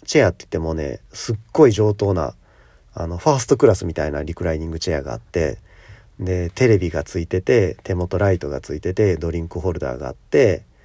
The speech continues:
で、まあ、あの、えー、毛布が利用できて、みたいな、ごっつい、えーとね、二百人分あって、それが。そこでね、あの、ゆっくり休めるんですよね。寝てもいいし、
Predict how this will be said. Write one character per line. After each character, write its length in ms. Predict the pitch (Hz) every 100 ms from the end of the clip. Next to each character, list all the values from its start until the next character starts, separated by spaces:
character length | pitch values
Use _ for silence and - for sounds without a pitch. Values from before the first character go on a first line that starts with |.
| _ _ _ _
で、 80 | -
ま 180 | 107 92
あ、 20 |
あ 60 | 82
の、 400 | 82 78 82 - _ _ _ _
え 340 | 80 71 69 65
ー、 20 |
毛 160 | 101 87
布 100 | -
が 100 | 76
利 120 | 76
用 140 | 80 78
で 120 | 90
き 80 | -
て、 240 | 139 117
み 80 | 85
た 160 | 71 69
い 60 |
な、 160 | 62 - _ _
ご 100 | 90
っ 40 | -
つ 160 | - 85
い、 120 | - _ _
え 120 | 80
ー 40 | 78
と 100 | 73
ね、 160 | 73 76
二 140 | 123
百 340 | 135 139 -
人 260 | 127 120 113
分 240 | 104 101
あ 60 | 82
っ 60 | -
て、 260 | - 69
そ 100 | 69
れ 120 | 76
が。 180 | 69 60 - _ _ _ _ - - - _ _ _
そ 200 | - 113
こ 160 | - 175
で 140 | 98
ね、 300 | 78 73 53 - _ -
あ 160 | - 76
の、 200 | 73 71
ゆ 100 | 82
っ 20 | 92
く 120 | - 127
り 80 |
休 240 | 90 92 113
め 100 | 101
る 80 | 90
ん 80 |
で 100 | 78
す 100 | -
よ 100 | -
ね。 300 | 92 101 101 - _ _ _ _ _ _ _ _ _ _ _ _ -
寝 140 | 101 101
て 120 | 80
も 160 | 73
い 120 | 73 76
い 40 |
し、 220 | - -